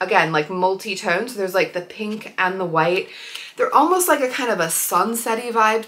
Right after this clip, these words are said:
to me. I think they're just so beautiful. Again,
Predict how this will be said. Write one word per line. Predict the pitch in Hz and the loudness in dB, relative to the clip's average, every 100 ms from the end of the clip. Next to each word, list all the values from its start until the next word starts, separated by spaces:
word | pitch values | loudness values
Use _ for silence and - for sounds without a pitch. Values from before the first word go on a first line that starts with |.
| - | -4
to | |
me. | 233 233 233 | -4 -2 -2
I | - - | -4 -8
think | - 254 254 | -8 -8 -2
they're | 302 339 | -2 0
just | 349 349 - | 0 -2 0
so | - - 190 190 | 0 0 2 0
beautiful. | 190 175 190 202 214 214 226 - - - - | 0 -4 -6 -4 0 2 0 -4 -20 -18 -8
Again, | 220 226 175 156 | -2 2 0 -2